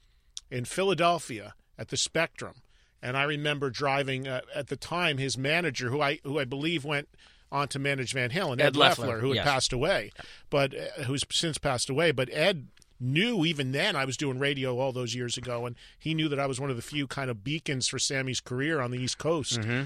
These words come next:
Speaker 1: So he called me up. He said, "The closest we're getting is Philly, but if you wanna come," and I, I drove out there, and it, it was great. But, um, yeah, I mean, it's, it was always kinda weird how Sam-, and Sammy will still tell you this day, there's certain parts on the East Coast where his draw is still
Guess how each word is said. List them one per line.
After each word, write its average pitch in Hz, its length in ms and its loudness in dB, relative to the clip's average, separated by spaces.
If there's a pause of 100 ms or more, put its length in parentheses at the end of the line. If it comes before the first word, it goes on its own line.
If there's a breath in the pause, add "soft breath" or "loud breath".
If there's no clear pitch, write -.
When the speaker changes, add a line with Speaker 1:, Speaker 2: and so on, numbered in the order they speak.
(140)
Speaker 1:
So - 160 -4
he 131 80 -2
called 143 280 0
me 151 80 -2
up. 151 100 -4
He 131 60 -8
said, 123 140 -6
"The 110 40 -10
closest 180 400 -2
we're 190 60 -8
getting 208 300 -2
is 180 280 -2 (500)
Philly, 214 380 2
but 147 140 -2
if 127 100 -8
you 147 60 -4
wanna 160 200 -2
come," 180 280 -2
and 123 120 -2
I, 127 40 -4 (140)
I 131 60 -6
drove 131 280 2
out 123 200 0
there, 123 180 -2
and 120 120 -6
it, 123 100 -10
it 123 140 -8
was 127 160 -8
great. 139 320 -2
But, 117 240 -2
um, 117 380 0 (960 loud breath)
yeah, 156 220 6
I 131 80 0
mean, 139 160 -2
it's, 139 160 -2
it 147 100 -2
was 135 180 0
always 160 220 4
kinda 151 240 0
weird 143 360 2
how 139 200 -2
Sam-, 151 340 2
and 143 140 -2
Sammy 320 320 4
will 262 60 4
still 214 220 2
tell 214 180 4
you 175 100 6
this 160 220 2
day, 220 200 4
there's 123 200 0
certain 147 300 -2
parts 156 340 0
on 139 80 -2
the 139 80 -2
East 127 140 -4
Coast 180 260 0
where 117 100 -2
his 131 160 0
draw 135 300 0
is 127 100 0
still 143 440 0